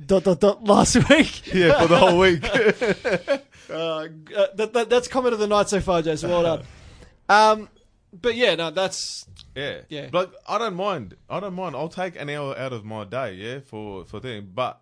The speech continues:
Speaker 2: increase the wage.
Speaker 1: Yeah.
Speaker 2: The wage has been like that for the last probably ten, fifteen years. Same wage, same rate.
Speaker 1: Yeah. Uh, I don't know. Like, the rich get richer, the poor get poorer, mate.
Speaker 2: Yeah.
Speaker 1: Uh,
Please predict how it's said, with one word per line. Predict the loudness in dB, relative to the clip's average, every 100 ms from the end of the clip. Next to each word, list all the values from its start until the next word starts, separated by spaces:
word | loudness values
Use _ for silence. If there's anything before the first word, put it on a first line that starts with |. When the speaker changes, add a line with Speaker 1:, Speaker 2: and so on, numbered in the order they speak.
| -14
Speaker 2:
increase | -14 -12 -16
the | -14
wage. | -14 -12 -14 -18 -20
Speaker 1:
Yeah. | -20 -18 -14
Speaker 2:
The | -10
wage | -6 -6 -6
has | -8
been | -8 -6
like | -6
that | -6 -6 -8 _
for | -14
the |
last | -8 -8 -8 -12 -16
probably | -14 -14
ten, | -14 -16
fifteen | -14 -14 -14 -12
years. | -14 -16 -20 _ _ _
Same | _ -6 -6 -6 -8
wage, | -10 -12 -14
same | -12 -12 -10
rate. | -12 -14 -18 _ _ _ _ _ _ _ -20 -20
Speaker 1:
Yeah. | -20 -20 -18
Uh, | -14 -12
I | -10
don't | -12
know. | -12 -16 -16
Like, | -14
the | -8
rich | -8 -8
get | -10 -10
richer, | -8 -6
the | -8
poor | -8 -12
get | -12
poorer, | -14 -14
mate. | -14 -16
Speaker 2:
Yeah. | -20 -20
Speaker 1:
Uh, | -20